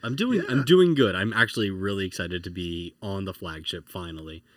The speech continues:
Speaker 1: after all these years. But, um, yeah, I mean, you know, wrapping down the season, looking forward to talking about kind of where we're at, what's happened the last few weeks, and what we should be looking forward,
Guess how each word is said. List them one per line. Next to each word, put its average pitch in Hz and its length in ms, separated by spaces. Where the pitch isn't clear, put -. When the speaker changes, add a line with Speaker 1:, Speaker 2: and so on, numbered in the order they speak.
Speaker 1:
after 87 540
all 90 180
these 87 240
years. 85 300
But, 90 180
um, 87 280
yeah, 220 340
I 101 60
mean, 113 300
you 131 160
know, 127 240
wrapping 113 340
down 120 200
the 123 80
season, 104 520
looking 101 300
forward 98 280
to 90 320
talking 92 360
about 85 240
kind 85 220
of 80 180
where 98 200
we're 110 200
at, 95 320
what's 101 160
happened 98 260
the 92 40
last 92 220
few 98 120
weeks, 98 300
and 90 320
what 90 180
we 95 140
should - 140
be 92 100
looking 87 240
forward, 87 420